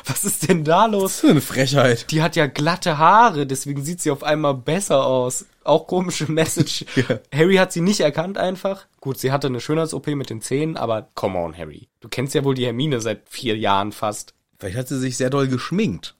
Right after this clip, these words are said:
Speaker 1: Auch möglich.
Speaker 2: Und dann erkennt man sie vielleicht gar nicht, weil sie hat sich so hier, also die Grundierung weiß,
Speaker 1: Ja.
Speaker 2: dann so rote Bäckchen,
Speaker 1: Mhm.
Speaker 2: dann hat sie sich noch so bunte
Speaker 1: Dann um die Augen so weiß.
Speaker 2: um die Augen auch so weiß, aber dann noch so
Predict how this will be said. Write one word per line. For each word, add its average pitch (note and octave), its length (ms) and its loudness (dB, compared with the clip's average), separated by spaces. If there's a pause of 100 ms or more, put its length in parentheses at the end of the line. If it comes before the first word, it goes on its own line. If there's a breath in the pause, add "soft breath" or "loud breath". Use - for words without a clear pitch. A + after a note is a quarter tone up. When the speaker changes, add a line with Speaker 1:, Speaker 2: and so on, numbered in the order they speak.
(120)
Speaker 1:
Auch D3+ 220 -2
möglich. D#3+ 560 -4 (140)
Speaker 2:
Und G#2 80 -10
dann A2+ 100 -2
erkennt A#2 280 -6
man A#2+ 160 -4
sie G#2+ 80 -12
vielleicht - 280 -10
gar F2+ 200 -8
nicht, F2+ 160 -10
weil G#2 100 -2
sie A2+ 100 -2
hat A#2 120 -4
sich A#2 160 -6
so A2+ 360 -4
hier, D#3 320 2
also B2 360 0
die A#2 180 -10
Grundierung C3 640 2
weiß, D3 560 2
Speaker 1:
Ja. D#3 280 0 (160)
Speaker 2:
dann D#3 280 2
so D3+ 380 2
rote E3 360 4
Bäckchen, G#3+ 600 2
Speaker 1:
Mhm. D3+ 340 -4 (120)
Speaker 2:
dann D3 180 2
hat D#3 160 2
sie D3+ 120 -2
sich D#3 220 -2
noch D3 180 0
so C#3 160 0
bunte E3+ 540 6
Speaker 1:
Dann E3+ 180 6
um G3+ 80 2
die F3 120 2
Augen F#3+ 180 6
so D#3 200 -2
weiß. A#2+ 420 0
Speaker 2:
um D#3 120 6
die D3 140 4
Augen D#3+ 240 4
auch E3+ 200 -2
so D#3+ 260 -2
weiß, F3+ 320 0
aber D#3 180 2
dann D3+ 140 2
noch D#3 100 0
so D3 400 -2